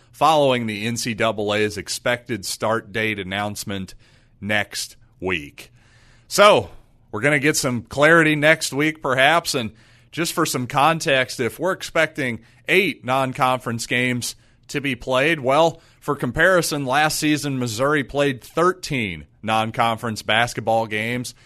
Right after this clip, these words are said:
They played a dozen before playing an S E C game and played, of course, in the Big twelve S E C showdown against the West Virginia Mountaineers also to bring it to a total of thirteen non-conference games. So,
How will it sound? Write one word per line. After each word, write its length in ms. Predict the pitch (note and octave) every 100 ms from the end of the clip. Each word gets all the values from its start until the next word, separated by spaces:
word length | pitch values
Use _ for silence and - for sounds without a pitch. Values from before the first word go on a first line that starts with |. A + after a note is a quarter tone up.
| _ _ _ -
They 80 | A#2+
played 240 | C3+ C#3
a 80 | G#2+
dozen 720 | G2+ C#3+ E3+ C#3+ C3+ A#2+ F#2
before 360 | A2 G#2 D3 D3+
playing 360 | - C3 B2 A#2
an 80 |
S 220 | A2+ A#2 -
E 100 | A#2
C 280 | - B2
game 400 | A2+ A#2 B2+ D#3+
and 120 | A#2 G2+
played, 500 | C3+ C3 C3+ A2+ - _ _ _
of 120 | A2+ -
course, 320 | C3+ B2+ -
in 100 | B2
the 320 | A2+ G#2+ - _ _ -
Big 220 | G2+ C#3+
twelve 340 | C#3 C#3+ C3+ B2+
S 240 | C3+ C3
E 140 | C3 A#2+
C 260 | - C3
showdown 720 | A2 C3 C3+ C3 B2 A#2+ A2+ - _ _
against 280 | A#2 B2 -
the 40 |
West 280 | A2 A#2+ A#2+
Virginia 640 | A#2+ A2 A#2+ A#2+ A2+ G2+ - _ -
Mountaineers 760 | A#2+ B2 G#2 A2+ A#2+ A2 G#2+
also 480 | A2 A2+ - G#2 F#2
to 120 | F2+
bring 280 | E2 G2+ G#2
it 120 | F#2+
to 120 | A2+
a 60 | F#2+
total 500 | - G2 F#2+ F2+ - _ -
of 120 | A2
thirteen 520 | - A2 G#2 A#2 G2+
non-conference 800 | G2 F#2+ F#2+ G#2 F#2+ F#2 F#2+ F2+
games. 420 | B2 C3+ A2 F#2
So, 380 | - C3+ C3 A#2+